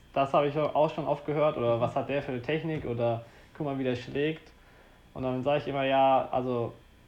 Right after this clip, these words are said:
Speaker 1: ich sag immer, es gibt nicht, also,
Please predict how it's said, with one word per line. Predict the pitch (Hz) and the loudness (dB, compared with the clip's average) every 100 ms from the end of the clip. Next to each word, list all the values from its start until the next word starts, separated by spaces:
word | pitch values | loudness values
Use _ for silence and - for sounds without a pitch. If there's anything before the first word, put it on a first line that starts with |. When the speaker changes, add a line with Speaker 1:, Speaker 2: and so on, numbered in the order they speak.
| - _ - - - | -20 _ -20 -20 -6
Speaker 1:
ich | 156 | 0
sag | 190 160 | 4 4
immer, | 156 165 147 | 2 2 0
es | - | 0
gibt | 196 - - - | -6 -6 -20 -12
nicht, | 147 147 - - - - | -6 -6 -8 -18 -20 -6
also, | 127 123 123 120 113 | -4 -2 -2 -2 -4